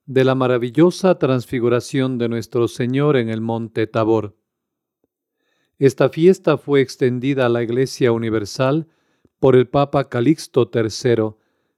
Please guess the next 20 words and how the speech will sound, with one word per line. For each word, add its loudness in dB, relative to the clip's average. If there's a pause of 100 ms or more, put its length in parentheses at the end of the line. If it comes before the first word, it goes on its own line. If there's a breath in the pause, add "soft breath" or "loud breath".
(160)
en 0
mil 4
cuatrocientos 2
cincuenta -4
y -2
seis. -6 (2000)
En 2
las -2
misas 0
rezadas -4 (840)
tenemos 2
la 0
conmemoración 0
de 6
San -4
Sixto 2
segundo, -2
Papa -2
y -2
mártir, -2